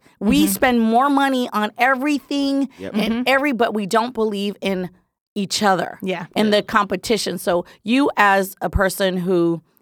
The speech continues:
Speaker 1: you know, writing and doing all of this stuff, what are, what,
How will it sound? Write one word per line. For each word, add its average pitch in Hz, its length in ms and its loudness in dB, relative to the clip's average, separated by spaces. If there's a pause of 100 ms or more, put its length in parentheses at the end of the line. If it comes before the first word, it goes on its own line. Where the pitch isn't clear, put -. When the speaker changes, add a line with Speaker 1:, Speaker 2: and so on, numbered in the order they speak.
Speaker 1:
you 190 80 -2
know, 180 200 2
writing 185 540 0
and 175 240 -8
doing 190 240 -2
all 190 140 0
of 180 60 -4
this 180 160 -2
stuff, 170 200 -4 (220)
what 247 180 2
are, 277 120 2 (100)
what, 196 500 -4